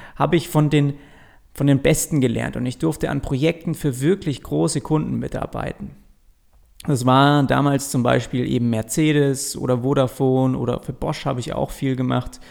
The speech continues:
Und wirklich, ähm, ja, Kunden in dieser Größenordnung. Du kannst dir vorstellen, dass dir solche Kunden gerade während der Ausbildung schon hin und wieder auch ein unwohles Gefühl im Bauch machen.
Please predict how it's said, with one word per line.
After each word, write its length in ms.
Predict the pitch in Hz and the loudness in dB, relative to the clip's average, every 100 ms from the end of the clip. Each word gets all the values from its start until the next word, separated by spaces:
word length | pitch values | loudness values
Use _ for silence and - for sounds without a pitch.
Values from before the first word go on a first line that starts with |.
| - - - - - - - | -20 -20 -20 -20 -20 -20 -10
Und 340 | - 135 139 147 | 0 2 2 2
wirklich, 400 | 180 185 - - | 2 2 0 0
ähm, 500 | 143 147 147 147 - | 0 2 2 0 -2
ja, 220 | 147 147 120 | 0 0 0
Kunden 340 | - 170 165 | 0 0 2
in 180 | 147 135 | 2 2
dieser 240 | 165 156 | 0 -2
Größenordnung. 840 | - 139 139 131 - 127 - - - - | -2 -4 -4 -4 -6 -8 -8 -10 -10 -12
Du 160 | - 131 | -6 -2
kannst 260 | 170 180 165 | 0 0 0
dir 80 | |
vorstellen, 840 | - 180 190 - 143 151 185 - - - - | -2 0 0 0 2 2 0 -6 -12 -20 -14
dass 460 | - 123 135 - - | -6 0 0 0 -8
dir 220 | 135 135 | 0 2
solche 360 | 120 139 160 135 | 4 4 4 0
Kunden 720 | - 233 240 131 113 - - - - - | 4 6 6 2 -2 -4 -12 -18 -20 -12
gerade 340 | - 156 147 135 | 0 2 4 4
während 260 | 143 131 | 4 4
der 160 | 117 - | 2 2
Ausbildung 560 | 202 - 143 127 123 | 2 2 2 2 2
schon 200 | 110 156 | 2 0
hin 220 | 131 151 151 | 2 4 4
und 200 | 131 120 | 2 0
wieder 400 | 143 135 127 117 | 0 2 2 2
auch 320 | 131 - - - - - | 0 0 -8 -20 -20 -8
ein 120 | 143 | -4
unwohles 600 | - 165 160 156 156 143 - | 2 4 6 8 8 6 0
Gefühl 360 | 131 202 214 | -2 4 6
im 140 | 151 117 | 6 4
Bauch 320 | 117 117 - | 0 -2 -4
machen. 340 | - - - | -10 -10 -16